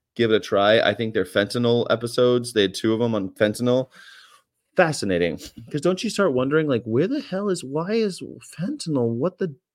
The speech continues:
dealio, man? Why is everyone dying of fentanyl? God damn. I know people I know someone whose brother died of fentanyl. I know someone who's, like, I just, like,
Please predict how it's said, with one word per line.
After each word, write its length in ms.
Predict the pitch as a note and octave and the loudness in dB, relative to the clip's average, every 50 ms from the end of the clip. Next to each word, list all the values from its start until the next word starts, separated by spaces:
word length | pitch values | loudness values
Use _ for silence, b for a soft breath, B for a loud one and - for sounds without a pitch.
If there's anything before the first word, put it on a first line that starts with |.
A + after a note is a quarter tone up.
| _ _ | _ _
dealio, 680 | - D3+ F3+ A3+ A#3+ G#3 D3+ A2 F#2+ F2 E2+ E2+ F2 F2 | -4 -2 0 2 2 4 4 4 4 2 2 2 0 -2
man? 520 | G2 G2+ G2+ G#2 G#2+ A#2 C#3 F3+ F#3 F3+ D#3+ | -4 -4 -4 -4 -2 -2 -2 -2 -4 -4 -4
Why 140 | E3 F#3+ | -2 0
is 120 | G3+ G3 F#3+ | 0 2 2
everyone 280 | F#3+ F#3+ G3 F#3 D3+ B2 | 0 0 -2 -2 -2 0
dying 260 | C3+ C3 D3+ E3+ E3+ | 0 0 0 0 -2
of 100 | D3+ - | -2 -2
fentanyl? 560 | - C3 D3+ F3+ F3 - A#2+ G#2+ F#2 E2 D#2+ _ _ _ _ b b b b b b b b _ _ _ _ _ _ _ - | -2 -2 -2 -2 -4 -6 -6 -6 -6 -6 -8 _ _ _ _ b b b b b b b b _ _ _ _ _ _ _ -16
God 240 | D#3 D#3+ E3 B2+ G#2+ | -12 -12 -12 -12 -10
damn. 440 | - B2 C#3+ F3+ G3 E3+ A#2 G2 - - | -6 -4 -2 -2 0 0 -2 -2 -2 -2
I 80 | C3 | 0
know 140 | D#3 F#3 F3 | 2 0 0
people 680 | F3 - - E3+ E3+ E3+ E3 D3+ C#3+ C#3 C3+ - - _ _ _ _ _ _ _ _ _ _ _ _ _ _ _ _ _ _ _ _ _ _ _ - | 0 -2 -2 -2 0 2 4 4 4 4 2 -2 -14 _ _ _ _ _ _ _ _ _ _ _ _ _ _ _ _ _ _ _ _ _ _ _ -8
I 40 | A#2 | -6
know 100 | C#3+ D3 | -4 -4
someone 280 | D#3+ - F3 E3 D#3+ C#3+ | -2 -2 -2 -2 -2 -2
whose 180 | B2+ C3+ A2+ - | -4 -4 -6 -6
brother 460 | - - - G#2 A#2 C3 C#3+ D3+ D3+ | -8 0 4 6 8 8 8 8 8
died 220 | D3 D3 D3 D3 | 6 6 8 8
of 100 | C#3+ C#3 | 6 4
fentanyl. 800 | - - D3 D3 D3 C#3+ D3+ D3 C#3+ C#3+ C#3 C#3 C#3 C#3 C3+ D#2 | 4 4 2 2 2 0 -2 0 0 2 2 2 2 2 2 0
I 80 | G2+ | 0
know 160 | A2 A#2 B2 C3+ | 0 0 0 0
someone 280 | - - C3+ C3 B2+ | 0 -2 -2 -2 -2
who's, 280 | B2 B2+ A#2 A2 G2+ - | -2 -2 -4 -4 -2 -2
like, 140 | A2 G2+ - | -2 -2 0
I 120 | - C#3 D3 | 0 0 0
just, 260 | C#3 D#3+ D#3+ D#3 - | 0 -2 -6 -2 0
like, 260 | E3+ D#3 C#3+ - - | 0 0 0 0 -6